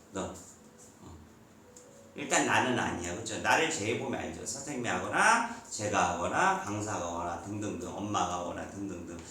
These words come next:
그쵸? 좋은 친구들 많이 살기 바랍니다. 오늘 학교에서 딱 오는데 혜근이 앞에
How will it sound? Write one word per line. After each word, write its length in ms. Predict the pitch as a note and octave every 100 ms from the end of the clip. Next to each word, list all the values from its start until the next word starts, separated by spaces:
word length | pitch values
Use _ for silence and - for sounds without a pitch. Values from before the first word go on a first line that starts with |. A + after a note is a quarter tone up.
| - -
그쵸? 440 | - A#2 F#2 -
좋은 220 | - B2+ D3+
친구들 360 | - - -
많이 260 | - F2+ F#2+
살기 360 | - B2+ A2+ -
바랍니다. 360 | F#2+ F2 F2 E2+ - -
오늘 180 | D3 D#3+
학교에서 600 | D#3 - E3+ D3+ B2+ A#2+
딱 200 | - B2+
오는데 300 | G#2+ G2+ F#2
혜근이 240 | - C#3+
앞에 160 | F#2 F#2